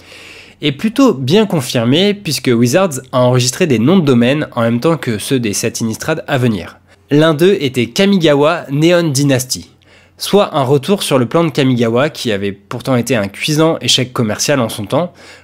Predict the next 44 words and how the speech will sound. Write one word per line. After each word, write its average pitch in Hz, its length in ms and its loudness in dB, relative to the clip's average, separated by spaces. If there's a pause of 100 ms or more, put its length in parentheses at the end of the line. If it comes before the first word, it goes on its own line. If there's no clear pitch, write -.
sauf 196 220 -2
que 190 360 4
ce - 180 -6
serait 143 360 -4
une 120 100 0
version 123 360 -4 (100)
futuriste - 920 -2
de 127 80 0
Kamigawa 123 560 2
dans 117 220 -2
un 110 60 -2
esprit 131 400 -4
vaguement 156 400 0
cyberpunk. 131 760 -4 (640)
Et 131 60 2
dans 110 180 2
plusieurs 160 400 0
enquêtes 143 320 0
de 104 80 -4
satisfaction, - 800 -4
Wizard 139 340 2
nous 117 260 -2
a 110 80 0
tanné 190 600 0
avec 110 260 -4
Kamigawa 123 720 2 (460)
et 131 80 2
y 117 240 2
a 98 80 -4
même 151 220 0
partagé 127 420 -4
certains 110 320 -2
concept - 420 -8
art 147 160 -4 (240)
en 98 160 -4
décrivant 123 420 -2
un 104 60 0
personnage 113 540 -4
qui 117 100 -4
évoluerait 110 460 -2
dans 107 180 -6
un 110 60 0
monde 147 340 -2
similaire, 123 640 -2